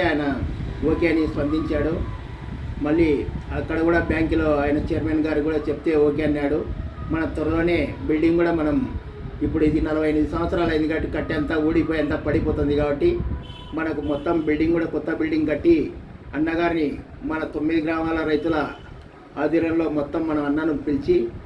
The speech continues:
ఓపెనింగ్ చేయించి దీన్ని కొత్త బిల్డింగ్ కడతామని, అట్లాగే మళ్ళా కూడా అన్నగారి దృష్టికి, ఎమ్మెల్యే గారి దృష్టికి ఇట్లా ఏకోట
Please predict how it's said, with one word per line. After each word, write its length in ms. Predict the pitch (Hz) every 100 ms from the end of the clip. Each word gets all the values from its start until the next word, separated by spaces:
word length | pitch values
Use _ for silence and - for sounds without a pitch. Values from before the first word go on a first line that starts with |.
| - 151
ఓపెనింగ్ 360 | 160 165 156
చేయించి 360 | 151 139 - 180 - - - - - - - 139
దీన్ని 180 | 165 160
కొత్త 160 | 151 160 165
బిల్డింగ్ 280 | 165 160 147
కడతామని, 460 | 135 151 147 165 240 - - - -
అట్లాగే 380 | 139 160 156 156 127 - - - - - -
మళ్ళా 200 | 151 160 160
కూడా 140 | 165 160 143
అన్నగారి 400 | 160 160 156 156 147
దృష్టికి, 300 | 147 156 151
ఎమ్మెల్యే 260 | 147 156 156
గారి 120 | 156 143
దృష్టికి 360 | 147 143 143 143 110 - - - 143
ఇట్లా 180 | 156 147 123 - - 139
ఏకోట 240 | 165 170